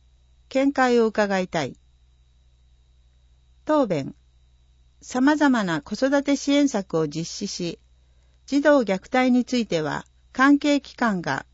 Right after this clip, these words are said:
緊密に連携して対応している。本市が子育て世代から選ばれるためには、子育て負担の軽減となるさらなる魅力ある支援策が重要と認識している。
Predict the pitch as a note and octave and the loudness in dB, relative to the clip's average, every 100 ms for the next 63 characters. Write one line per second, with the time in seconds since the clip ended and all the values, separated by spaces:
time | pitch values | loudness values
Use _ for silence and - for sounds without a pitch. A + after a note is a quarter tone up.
0 | _ - C#4 C#4 C#4 C4+ C4+ B3+ A#3 B3 | _ -6 2 4 4 4 2 2 2 0
1 | A#3+ B3 A3+ - G#3 G3+ G3 G3 F#3+ - | 0 -2 -2 -4 -4 -2 -2 -2 -4 -6
2 | F3 D#3 D3 - _ _ _ _ _ _ | -6 -4 -6 -10 _ _ _ _ _ _
3 | _ _ _ _ _ _ _ D4+ D#4 C#4+ | _ _ _ _ _ _ _ 2 2 2
4 | G#3 F3+ E3+ - _ - G#3+ C#4+ C#4+ C#4+ | -2 -4 -6 -8 _ -8 -2 0 0 0
5 | C#4+ D4 C4+ A#3+ G#3 F3 D#3 - G#3+ B3+ | -2 0 0 0 -2 -2 -2 0 0 2
6 | C#4+ C#4+ B3 G#3 F#3 F3+ D3 C#3+ D3+ _ | 4 2 0 -2 -4 -2 -2 -4 -6 _
7 | _ _ _ _ - A#3 C#4+ C#4+ C#4+ D4 | _ _ _ _ -10 -4 0 0 0 -2
8 | C4+ - C4 F3+ D#3 - A#3 B3 B3+ A#3+ | -4 -2 -2 -2 -6 -2 -2 0 0 0
9 | A#3 A3 G3 D#3 - _ _ _ - D#4 | -2 -2 -2 -4 -6 _ _ _ -4 -2
10 | D4 A#3 F#3 E3 F#3+ A3 C#4+ C#4+ C#4+ A3+ | 0 0 -2 -4 -2 0 0 2 0 0
11 | G#3 A#3 C4+ B3 G#3+ E3+ D#3+ D3+ G3+ C4 | -2 0 0 -2 -6 -6 -4 -2 -2 0
12 | C4 B3+ A#3 A3+ A3+ - - G3 - E3+ | 0 0 0 0 -2 -4 -10 -8 -4 -4
13 | D#3 C#3+ | -2 -6